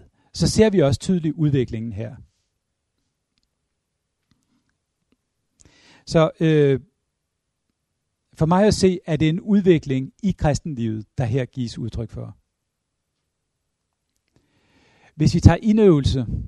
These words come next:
i kristendom, så består den af tre dele.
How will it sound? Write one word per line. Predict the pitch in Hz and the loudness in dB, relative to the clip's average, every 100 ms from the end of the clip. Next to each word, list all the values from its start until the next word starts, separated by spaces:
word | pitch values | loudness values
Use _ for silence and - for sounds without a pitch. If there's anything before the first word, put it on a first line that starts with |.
| - _ _ _ _ _ _ | -16 _ _ _ _ _ _
i | - | -8
kristendom, | - 135 156 135 113 123 - - _ _ _ _ _ _ _ _ _ _ _ _ _ _ | -4 -4 -4 -8 -8 -14 -20 -20 _ _ _ _ _ _ _ _ _ _ _ _ _ _
så | - 180 | -4 2
består | 180 190 180 | 4 6 4
den | 170 180 | 2 -4
af | 175 | -4
tre | - 196 | -2 0
dele. | 160 127 117 131 | 0 -2 -4 -8